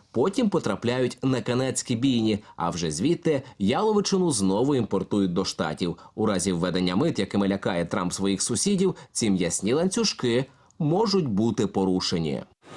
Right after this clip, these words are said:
Популярний американський бургер Big Mac коштує близько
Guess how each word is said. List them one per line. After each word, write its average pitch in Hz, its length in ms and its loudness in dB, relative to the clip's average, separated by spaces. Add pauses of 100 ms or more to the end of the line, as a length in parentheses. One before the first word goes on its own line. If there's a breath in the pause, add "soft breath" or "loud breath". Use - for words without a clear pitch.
(280)
Популярний 190 680 0
американський 143 600 -2
бургер 139 400 0 (100)
Big 143 200 0
Mac 117 140 2 (180)
коштує 170 380 0
близько 139 480 0